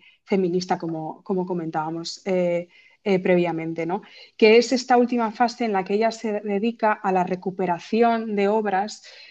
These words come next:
eh, de Raúl Ruiz, eh, de, de su, de su pareja y cineasta que decíamos, con, con obras como El tango del viudo y su espejo deformante, una obra surrealista magnífica que yo creo que es,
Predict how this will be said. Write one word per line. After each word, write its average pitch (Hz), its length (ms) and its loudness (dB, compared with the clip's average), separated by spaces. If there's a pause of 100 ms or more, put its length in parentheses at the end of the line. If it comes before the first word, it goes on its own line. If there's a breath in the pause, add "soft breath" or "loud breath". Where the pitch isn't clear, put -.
(100)
eh, 180 400 4 (1000)
de 214 180 2
Raúl 190 380 4
Ruiz, 254 640 0
eh, 185 600 2
de, 170 360 -6
de 180 120 -2
su, 175 340 -4
de 175 100 -6
su 175 120 -6
pareja 220 420 0
y 214 220 0
cineasta 220 600 -2
que 214 80 -6
decíamos, 233 580 -2 (440 loud breath)
con, 185 480 4
con 190 160 0
obras 214 280 0
como 208 800 0
El 196 220 0
tango 208 260 0
del 208 160 0
viudo 208 260 -2
y 202 40 -4
su 208 100 -8
espejo 202 320 -6
deformante, 202 640 0
una 196 120 0
obra 185 120 -6
surrealista 190 640 -2
magnífica 185 580 -4
que 175 120 -8
yo 175 80 -4
creo 190 160 -4
que 185 80 -2
es, 180 200 -8